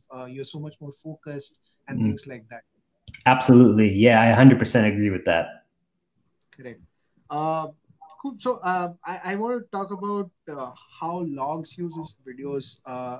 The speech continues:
Speaker 1: if you were to s-, just quickly, uh, tell me. And then, uh, I think, I think starting from that webinar that you just did, uh, I think, uh, it, I mean, there's no, uh,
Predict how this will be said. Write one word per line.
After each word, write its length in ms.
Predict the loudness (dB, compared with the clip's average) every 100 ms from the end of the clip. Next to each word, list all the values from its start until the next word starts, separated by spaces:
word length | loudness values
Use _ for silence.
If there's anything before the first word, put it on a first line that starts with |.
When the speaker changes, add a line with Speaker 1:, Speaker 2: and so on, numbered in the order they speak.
| -16
Speaker 1:
if 160 | -18
you 100 | -14
were 140 | -12 -10
to 80 | -10
s-, 160 | -12 _ _ -14
just 260 | -14 -14
quickly, 380 | -18 -16 -16 -16 _ _ _ -16
uh, 300 | -12 -12 -14 _ _ -12
tell 140 | -10
me. 160 | -10 -10
And 200 | -10 -8
then, 260 | -10 -10 -12
uh, 220 | -10 -8 -10 _ -12
I 80 | -8
think, 240 | -8 -6
I 60 | -6
think 260 | -6 -8 _ _
starting 400 | -10 -8 -6 -8
from 280 | -8 -8 -6
that 200 | -8 -8 -12
webinar 480 | -14 -12 -10 -10 -8
that 180 | -10 -12 _
you 80 | -16
just 320 | -12 -12 -12 -12
did, 180 | -12 -12 _ -16
uh, 260 | -14 -16 -16
I 80 | -12
think, 240 | -10 -12 _ _ _ -20 -18 -12
uh, 220 | -12 -12 -16 _ -8
it, 100 | -8 -8 -20 _ -8
I 60 | -6
mean, 120 | -4
there's 300 | -4 -6 -8
no, 460 | -8 -8 -10 -16 -18 -18
uh, 380 | -14 -14 -14